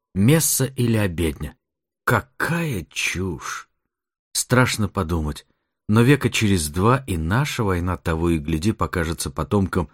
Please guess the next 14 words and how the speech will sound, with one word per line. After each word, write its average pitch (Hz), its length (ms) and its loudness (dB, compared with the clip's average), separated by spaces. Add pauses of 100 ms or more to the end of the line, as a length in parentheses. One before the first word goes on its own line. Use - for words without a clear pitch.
(240)
дикой 92 400 -2
нелепостью. 76 720 -6 (920)
Нет, 87 540 -2 (460)
не 117 160 6
может 82 360 4
быть. 71 380 -8 (520)
Мы 117 160 6
дрались 110 440 4
за 101 160 2
Францию, 78 640 -2 (240)
за 98 220 4
короля, 107 480 4
за 104 160 2
церковь. - 640 2